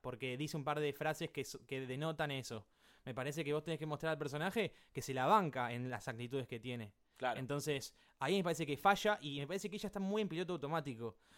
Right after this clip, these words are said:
Speaker 1: O sea, está como, le dieron el cheque más caro de, de su historia para hacer una película. ¿Entendés?
Speaker 2: Es polémico.
Speaker 1: "Yo ya soy bella". Y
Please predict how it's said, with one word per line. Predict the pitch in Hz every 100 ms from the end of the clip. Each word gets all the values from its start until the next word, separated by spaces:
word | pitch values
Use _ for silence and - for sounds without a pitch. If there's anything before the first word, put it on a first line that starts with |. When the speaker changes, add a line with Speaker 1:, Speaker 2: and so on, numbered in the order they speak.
| - -
Speaker 1:
O |
sea, | 139
está | 139 175
como, | 175 175 156 123 - _ _ _ -
le | 151 147
dieron | 170 180
el | 156
cheque | 185 170 165
más | 160 165 - _ -
caro | 170 170 160 143 135 131
de, | 131
de |
su | 131
historia | 147 185 190 175 180
para | 147
hacer | 131 156
una | 156
película. | 180 202 190 202 220 - - - -
¿Entendés? | - 131 139
Speaker 2:
Es | 180
polémico. | 131 120
Speaker 1:
"Yo |
ya | 160 196
soy | 202
bella". | 175 - 120
Y | 135 139 139